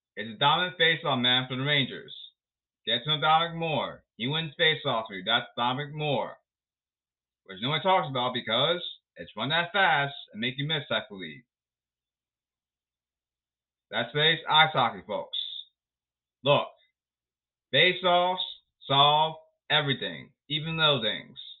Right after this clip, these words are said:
Especially when you learn how to stop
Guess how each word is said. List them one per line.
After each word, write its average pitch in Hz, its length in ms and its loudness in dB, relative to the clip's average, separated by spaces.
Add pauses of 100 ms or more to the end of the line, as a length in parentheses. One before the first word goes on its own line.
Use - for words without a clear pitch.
(1500)
Especially 170 680 4
when 123 120 0
you 135 60 0
learn 147 200 0
how 139 160 4
to 135 60 -4
stop 143 240 0